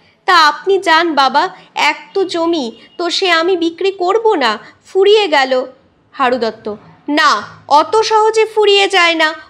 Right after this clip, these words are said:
অত সহজে ফুরিয়ে যেতে দেব না।" প্রধান, "খামাকা কথা বাড়াচ্ছেন বাবু আপনি।" হারু দত্ত,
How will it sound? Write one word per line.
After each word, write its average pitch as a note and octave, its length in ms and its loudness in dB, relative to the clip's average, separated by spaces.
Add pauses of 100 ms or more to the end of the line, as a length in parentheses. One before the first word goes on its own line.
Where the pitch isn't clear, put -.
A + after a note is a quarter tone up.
অত G#3+ 380 -4
সহজে F4+ 480 -2
ফুরিয়ে F#4+ 380 0
যেতে F#4+ 240 -4
দেব F#4+ 300 0
না।" C#4 320 -2 (200)
প্রধান, B3 360 -4 (260)
"খামাকা F4 580 -2 (120)
কথা B3+ 400 -4
বাড়াচ্ছেন C4+ 680 -2
বাবু B3 320 -2
আপনি।" C#4 560 -4 (200)
হারু B3 300 -2
দত্ত, G#3+ 420 -8